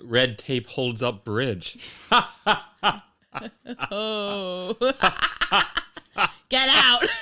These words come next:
Speaker 2: <laughs>
Speaker 1: How rich.
Speaker 2: We're done with this. Um, basically, the first ten minutes give you an idea that this is gonna be about a bunch of, you know, kinda sleazy but snappy journalists doing sleazy but snappy journalism things.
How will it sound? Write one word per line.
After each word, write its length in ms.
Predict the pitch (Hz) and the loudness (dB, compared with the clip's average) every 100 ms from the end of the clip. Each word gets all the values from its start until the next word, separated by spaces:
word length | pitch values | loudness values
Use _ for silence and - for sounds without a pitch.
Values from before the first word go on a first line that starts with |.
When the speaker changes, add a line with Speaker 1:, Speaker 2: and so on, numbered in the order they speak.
| - | -2
Speaker 2:
<laughs> 400 | - - - - | -2 -4 -20 -2
Speaker 1:
How 160 | 123 110 | 0 0
rich. 400 | 101 101 90 196 | -2 -4 -6 -4
Speaker 2:
We're 140 | 196 | -4
done 340 | 165 180 170 | 0 0 0
with 160 | 160 - | -4 -6
this. 260 | 156 175 - _ _ - 226 | -6 -6 -12 _ _ -4 4
Um, 320 | 226 220 208 - 131 220 | 4 4 -2 -10 -8 -4
basically, 840 | 269 285 285 294 247 220 196 196 - | -2 -2 0 -4 -2 -2 -2 -4 -8
the 200 | 214 220 | -2 0
first 400 | 220 233 269 277 | 0 2 0 0
ten 280 | - 233 202 | -4 -2 0
minutes 400 | 185 180 175 - | -2 -2 -4 -6
give 360 | - 180 170 170 | -8 -4 -4 -4
you 380 | 165 170 165 - | -4 -2 -2 -4
an 120 | 165 | -6
idea 480 | 127 165 165 160 151 | -4 -6 -6 -6 -6
that 200 | 156 165 | -6 -8
this 200 | - 165 | -10 -10
is 120 | 165 | -10
gonna 240 | - 151 143 | -8 -8 -6
be 160 | 160 | -4
about 280 | 160 156 151 | -4 -2 -2
a 40 | 139 | -2
bunch 340 | 151 151 - | -4 -4 -4
of, 480 | 147 131 131 127 - | -2 0 -2 -4 -6
you 80 | 156 | -6
know, 200 | 135 160 | -6 -2
kinda 440 | 202 180 170 170 | 0 0 0 -4
sleazy 840 | - - 220 233 233 240 226 226 | -6 -6 -4 0 2 2 2 0
but 200 | 202 180 | 0 -4
snappy 560 | - 220 240 202 202 208 | -4 0 2 2 0 -2
journalists 640 | 196 220 202 196 180 - | 0 0 2 0 0 -4
doing 560 | 180 190 190 180 175 170 | -6 -4 -2 -2 -4 -6
sleazy 920 | - - 214 220 226 226 233 220 214 | -6 -6 -4 -6 -4 0 0 2 2
but 180 | 202 196 | 2 0
snappy 400 | - 196 185 180 | -2 -2 -2 -4
journalism 540 | 170 170 160 170 170 | -4 -4 -4 -6 -8
things. 360 | 165 95 71 | -8 -8 -10